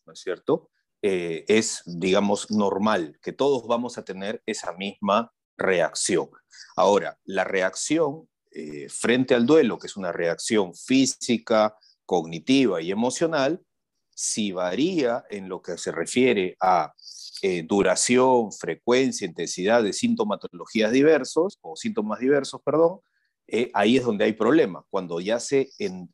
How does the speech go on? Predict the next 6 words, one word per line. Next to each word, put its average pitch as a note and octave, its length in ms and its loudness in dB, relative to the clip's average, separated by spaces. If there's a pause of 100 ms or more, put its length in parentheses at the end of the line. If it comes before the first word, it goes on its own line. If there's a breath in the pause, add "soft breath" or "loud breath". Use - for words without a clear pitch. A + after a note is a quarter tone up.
eh, E2 540 -4
digamos, G2+ 600 2 (160)
se - 180 -4
queda A#2+ 280 4
como G2+ 360 2
enquistado G2+ 1040 0